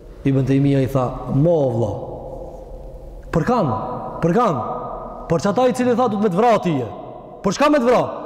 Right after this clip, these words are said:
Se mi ki mor muë një qind euro, një mijë euro, ma ki mor kerrin?" Jo, se ti tu besu që ish duhet. Për çta du të me, du të me të myt? Tha Ibn Taymija,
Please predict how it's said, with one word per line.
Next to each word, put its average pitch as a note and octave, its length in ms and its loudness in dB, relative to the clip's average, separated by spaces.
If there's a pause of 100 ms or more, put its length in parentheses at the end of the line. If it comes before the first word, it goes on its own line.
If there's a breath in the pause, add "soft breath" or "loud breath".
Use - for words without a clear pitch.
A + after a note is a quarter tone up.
(120)
Se G#3+ 120 -2
mi A3+ 80 4
ki A3+ 120 4
mor C#4 200 4
muë C4 640 2
një A3 80 2
qind A#3+ 200 2
euro, D4+ 340 6
një C4 80 4
mijë C4 220 4
euro, D4+ 180 6
ma B3 120 2
ki A3+ 120 0
mor C4 180 4
kerrin?" D4 400 2 (220 loud breath)
Jo, B3 1120 2
se B3+ 220 2 (180)
ti D4 260 4
tu C#4 140 2
besu C4+ 460 2
që C4 120 2
ish A#3 100 2
duhet. E3+ 520 0
Për D#3+ 80 -6
çta A3+ 220 2 (340)
du D#3+ 80 -4
të E3 40 -2
me, F#3+ 100 2 (200)
du D#3+ 120 0
të D#3+ 60 -2
me F3+ 100 4
të E3 120 2
myt? F3+ 140 2 (840 loud breath)
Tha E3 100 2
Ibn D#3+ 160 0
Taymija, D#3 440 0